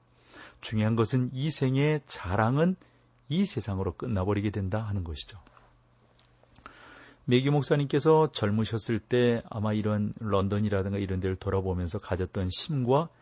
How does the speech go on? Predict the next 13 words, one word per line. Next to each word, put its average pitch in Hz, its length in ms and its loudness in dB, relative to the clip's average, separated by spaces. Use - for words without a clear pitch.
권리를 104 800 0
지금의 160 420 2
생각을 110 420 0
해보면 90 380 -2
아무것도 95 540 0
아니다라고 110 600 0
하는 90 140 -4
것을 98 380 -4
고백하고 92 540 -6
있는 80 140 -4
것을 82 220 -6
보게 87 240 -8
됩니다. 76 380 -12